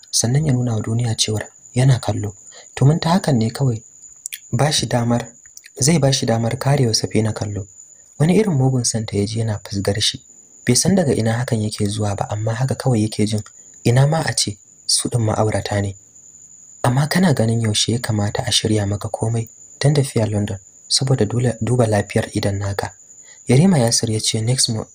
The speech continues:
n-, next tomorrow." Dariya ce ta soka masa Safina, sai dai kuma ta daƙe. "All right, za a shirya maka tafiyarka. Ka zama cikin shiri kawai."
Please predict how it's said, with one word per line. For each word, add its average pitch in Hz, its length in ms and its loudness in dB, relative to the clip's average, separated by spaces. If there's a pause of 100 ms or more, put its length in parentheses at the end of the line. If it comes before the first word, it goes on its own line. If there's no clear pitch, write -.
n-, 117 240 0
next 127 260 0
tomorrow." 104 400 -2 (560)
Dariya 156 320 2
ce 147 140 0
ta 117 100 0
soka - 360 0
masa 113 220 2
Safina, 104 340 -4 (220)
sai - 200 0
dai 131 180 2
kuma 127 180 -2
ta 127 120 0
daƙe. 127 340 0 (720)
"All 139 100 4
right, 113 300 0 (580)
za 123 220 2
a - 80 0
shirya 110 340 0
maka 104 220 -4
tafiyarka. 107 640 -6 (340)
Ka - 120 0
zama 131 220 2
cikin - 260 -2
shiri 127 360 0
kawai." 101 240 -4